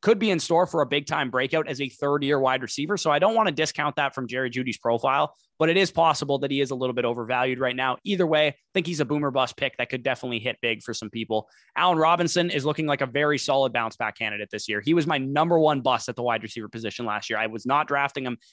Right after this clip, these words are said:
anywhere. I had, like, zero shares of him in underdog drafts, but he is now in an improved offense. He's gonna be getting the second most attention at wide receiver with Cooper Kupp, obviously, there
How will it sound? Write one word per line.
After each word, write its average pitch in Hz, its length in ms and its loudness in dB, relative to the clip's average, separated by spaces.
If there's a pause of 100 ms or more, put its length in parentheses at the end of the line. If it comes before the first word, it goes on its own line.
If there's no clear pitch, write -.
(220)
anywhere. 147 400 2
I 123 80 0
had, 165 160 0
like, 139 180 0
zero 151 380 2
shares 139 340 2
of 110 80 -8
him 113 220 -6 (260)
in 139 140 0
underdog 143 400 4
drafts, 151 360 0
but 139 80 -4
he 151 120 0
is 143 100 0
now 156 220 2
in 165 80 0
an 147 60 -2
improved 156 400 -2
offense. 131 460 0 (260)
He's 131 100 -8
gonna 156 160 2
be 151 80 0
getting 147 240 0
the 127 40 -4
second 156 320 -2
most 151 200 -4
attention 135 360 -4
at 127 120 0
wide 123 180 0
receiver 123 320 -4
with 131 180 -6
Cooper 120 200 -4
Kupp, 123 260 -2
obviously, 120 400 0
there 120 300 0